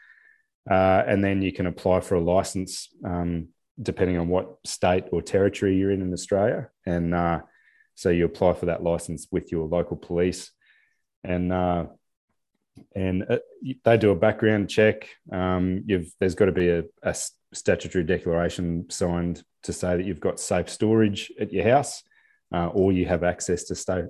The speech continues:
safe storage. Uh, and then if you get approved, um,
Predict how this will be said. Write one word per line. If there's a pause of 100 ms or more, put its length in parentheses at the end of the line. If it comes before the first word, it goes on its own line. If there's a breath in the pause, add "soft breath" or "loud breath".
safe
storage. (920 soft breath)
Uh, (140)
and
then (240)
if
you
get
approved,
um,